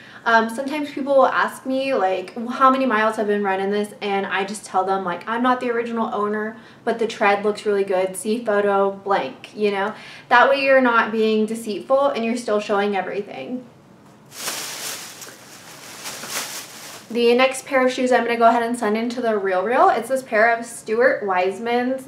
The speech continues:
They are obviously kind of outdated. They're just, like, a little heel with the floral, um, detail right there.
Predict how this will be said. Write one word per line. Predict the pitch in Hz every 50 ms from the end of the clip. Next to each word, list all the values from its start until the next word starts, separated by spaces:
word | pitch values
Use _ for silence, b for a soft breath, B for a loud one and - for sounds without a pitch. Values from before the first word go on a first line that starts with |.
| - - -
They | 214 226 240
are | 247 254 254 -
obviously | - 214 220 233 262 262 262 262 254 254
kind | - - 214 214
of | 208
outdated. | 208 - - - - 262 269 269 269 269 269 269 262 262 254 254 B B B B B B B
They're | - 208 208 196 190
just, | 190 - -
like, | 208 190 190
a | 208
little | 196 196 202 196 202
heel | 202 - - 285 285 277 277 262
with | - -
the | -
floral, | - - - 247 240 254 254 254 254 247 247 247 - -
um, | 214 208 202 202 196 190 196 202 - - - - - - - - - - - - - -
detail | 269 285 262 294 285
right | 277 269 269 254 254 262
there. | 277 269 269 269 269 269